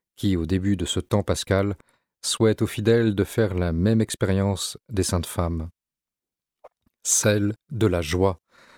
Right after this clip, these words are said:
en accueillant dans le cœur les maisons et les familles l'heureuse annonce de Pâques.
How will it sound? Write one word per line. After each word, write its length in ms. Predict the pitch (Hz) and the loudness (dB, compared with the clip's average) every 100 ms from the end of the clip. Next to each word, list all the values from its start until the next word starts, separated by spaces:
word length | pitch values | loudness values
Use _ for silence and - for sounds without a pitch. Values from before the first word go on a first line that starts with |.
| _ 98 | _ 0
en 120 | 104 | 2
accueillant 460 | 120 135 127 143 | 4 4 4 4
dans 100 | 113 | 2
le 120 | 104 98 | 0 0
cœur 500 | - 107 95 87 - _ _ - | 2 4 4 0 -6 _ _ -4
les 140 | 98 | 0
maisons 440 | 107 135 117 117 107 | 2 2 2 2 0
et 140 | - 101 | 0 0
les 80 | |
familles 540 | 98 117 110 113 120 120 _ _ - | 2 2 2 2 0 -4 _ _ -2
l'heureuse 580 | 104 113 107 117 117 104 | 2 4 4 2 2 2
annonce 320 | 95 101 90 | 0 0 -2
de 80 | 85 | -4
Pâques. 500 | - 90 78 - | -2 -2 -2 -12